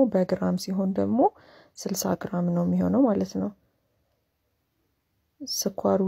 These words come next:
ደግሞ በዚሁ በተመሳሳይ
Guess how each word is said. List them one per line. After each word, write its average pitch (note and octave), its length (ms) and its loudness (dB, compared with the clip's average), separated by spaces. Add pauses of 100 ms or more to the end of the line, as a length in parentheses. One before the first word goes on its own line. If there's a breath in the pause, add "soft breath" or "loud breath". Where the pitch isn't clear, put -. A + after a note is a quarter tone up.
ደግሞ F#3+ 340 0 (1300 soft breath)
በዚሁ F#3 480 2
በተመሳሳይ F#3+ 760 0